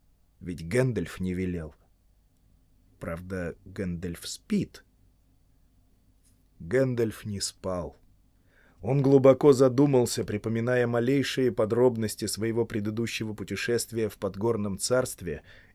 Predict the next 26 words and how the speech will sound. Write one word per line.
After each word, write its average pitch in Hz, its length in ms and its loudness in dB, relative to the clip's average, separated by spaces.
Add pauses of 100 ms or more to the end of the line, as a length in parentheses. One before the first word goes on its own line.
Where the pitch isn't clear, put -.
и 131 100 -2
тревожно 131 640 2
обдумывая 120 720 6
наилучший 120 680 0
вариант 110 500 0
завтрашнего 104 720 -4
пути. 92 480 -10 (800)
Любой 147 540 8
ошибочный 120 800 0
поворот 117 540 2
мог 117 300 -2
привести 107 480 -2
отряд 107 360 0
к 107 60 -14
гибели. 95 600 -6 (1300)
Через 90 280 -6
час 110 280 -2
он 101 140 -6
встал 127 380 0
и 104 40 0
подошёл 101 480 -4
к - 100 -18
Пиппину. 85 580 -10 (760)
"Иди-ка 107 380 -4
спать - 420 -6
лучше". 80 460 -12